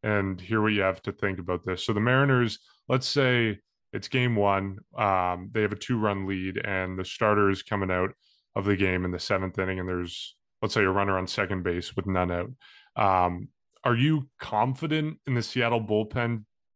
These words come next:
to finish the job, or is there concern there? 'Cause I know for the Blue Jays, most of the time you can be confident, but depending on how rested guys are, if they were using the previous game, there might be reason to be concerned.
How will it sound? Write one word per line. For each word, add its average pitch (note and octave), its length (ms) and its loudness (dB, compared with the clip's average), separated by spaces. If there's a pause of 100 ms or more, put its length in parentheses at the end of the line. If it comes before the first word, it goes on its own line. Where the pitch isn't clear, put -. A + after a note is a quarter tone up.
to G#2 120 -6
finish - 560 -2
the G#2 120 0
job, A#2 600 2
or G#2+ 300 2
is F#2 220 -4
there F#2+ 420 -2 (420)
concern G2 480 0
there? F2+ 200 0
'Cause G#2+ 160 -2
I A#2+ 80 2
know C3 200 2
for A#2+ 160 -4
the G2+ 80 -4
Blue B2 320 2
Jays, G2 440 -2 (280)
most D#3 320 2
of C3 60 4
the A2 80 2
time G2 260 -2
you G2 80 -6
can F#2+ 100 -10
be F#2+ 100 -6
confident, F#2 580 -2
but F#2+ 240 0 (280)
depending A2 360 0
on F#2 260 0
how F#2+ 240 -2
rested G2 400 -2
guys F#2+ 320 0
are, F#2 180 0
if F#2 120 -6
they F2+ 100 -6
were F2+ 100 -6
using F#2 260 -6
the F2 60 -8
previous F2+ 420 -4
game, F2+ 340 -6 (480)
there B2 100 -2
might A2+ 140 2
be A#2 80 2
reason G2 320 2
to F2+ 60 -6
be F2+ 120 -6
concerned. - 400 -10